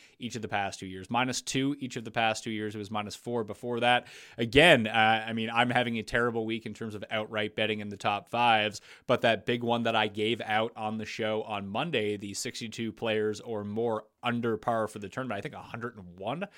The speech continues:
ended up being, I actually made it a winning week for me. I bet so much on it because that was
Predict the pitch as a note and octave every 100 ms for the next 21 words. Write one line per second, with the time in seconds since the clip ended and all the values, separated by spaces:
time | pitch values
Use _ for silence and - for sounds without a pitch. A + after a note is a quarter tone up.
0 | - - - C#3 C#3 C#3+ C3+ D3 D#3 G#2
1 | G#2 G2+ G2 - - - - A2+ A2+ B2+
2 | A2 G#2+ G#2+ G2+ F#2+ F#2+ F#2 F2+ - F2
3 | E2 F2+ F#2 E2 - F#2 D#2+ - D#2+ C#2+
4 | D2 - G2 F#2+ F2+ G#2+ G2 G2+ G2 F#2
5 | -